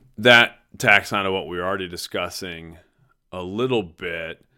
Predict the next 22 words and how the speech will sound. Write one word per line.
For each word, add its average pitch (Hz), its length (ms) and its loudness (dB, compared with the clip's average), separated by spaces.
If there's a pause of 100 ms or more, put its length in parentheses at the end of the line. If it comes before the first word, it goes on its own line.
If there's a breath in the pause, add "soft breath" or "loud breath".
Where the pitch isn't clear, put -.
(360)
just 117 260 -4
that 107 140 2
idea 98 480 0
of 87 440 -12
this 107 220 -10
is 135 180 -6
something 127 560 -8
that 110 280 -4
we 104 180 -8
do. 95 360 -10
We 82 220 -16
find 98 500 -6
ways 95 340 -8
to 98 120 -14
disguise 87 560 -8
ourselves. 82 520 -10
We 85 100 -12
find 87 420 -10
ways 87 320 -10
to 90 120 -12
mask 85 460 -6
ourselves 82 640 -6